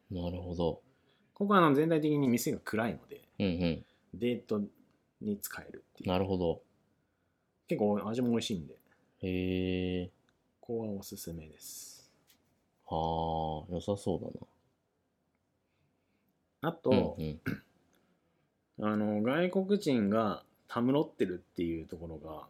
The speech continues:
Speaker 1: はい。
Speaker 2: 一軒ありまして。
Speaker 1: はい。
Speaker 2: ビアバーになるんですけど、
Speaker 1: はい。
Speaker 2: ミッケラー東京っていう。
Speaker 1: ミッ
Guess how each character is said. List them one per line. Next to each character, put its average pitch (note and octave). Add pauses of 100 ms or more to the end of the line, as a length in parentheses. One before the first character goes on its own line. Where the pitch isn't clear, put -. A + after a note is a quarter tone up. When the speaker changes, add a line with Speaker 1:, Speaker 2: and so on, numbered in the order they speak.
(160)
Speaker 1:
は A#2+
い。 E2 (1600)
Speaker 2:
一 G#2 (140)
軒 D2+
あ D#2
り E2
ま E2
し -
て。 -
Speaker 1:
は -
い。 F#2 (1200)
Speaker 2:
ビ A2+
ア C#3
バ C#3+
ー -
に F2
な E2
る D#2+
ん D2
で D2+
す -
け D3
ど、 D3+
Speaker 1:
は B2
い。 F#2+ (480)
Speaker 2:
ミ A#2
ッ -
ケ E3
ラ F3
ー F3
東 C3+
京 D#2+
っ -
て -
い D2
う。 D2 (240)
Speaker 1:
ミ F#2+
ッ -